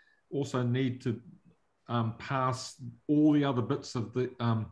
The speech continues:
all the other recommendations as well, because I think there's some key risks, um, with this building, and we almost should be starting at five and working our way back.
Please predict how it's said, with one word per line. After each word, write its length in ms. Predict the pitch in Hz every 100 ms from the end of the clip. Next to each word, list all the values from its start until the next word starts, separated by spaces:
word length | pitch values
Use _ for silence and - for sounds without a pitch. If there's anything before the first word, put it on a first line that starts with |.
| -
all 120 | 131
the 120 | 131
other 140 | 123 117
recommendations 760 | 131 131 113 113 123 120 123 110
as 200 | 98 120
well, 400 | 120 170 185 - _ _ _ -
because 540 | 117 135 127 117 -
I 80 | 131
think 160 | 120 147
there's 140 | 127
some 160 | - 117
key 260 | - 156 139
risks, 560 | 143 151 - - - _ _ _ _
um, 360 | 127 120 120 113
with 160 | 135 -
this 120 | 123
building, 380 | - 131 156 202 - _ _ - - _ -
and 420 | 120 120 120 117 - -
we 160 | 127
almost 380 | 135 156 139 120
should 240 | - 135
be 80 | 117
starting 460 | 113 160 143 131 123
at 100 | 123
five 360 | - 143 139 113
and 140 | 107
working 340 | 139 131 123
our 60 | 113
way 180 | 117 110
back. 380 | 98 101 87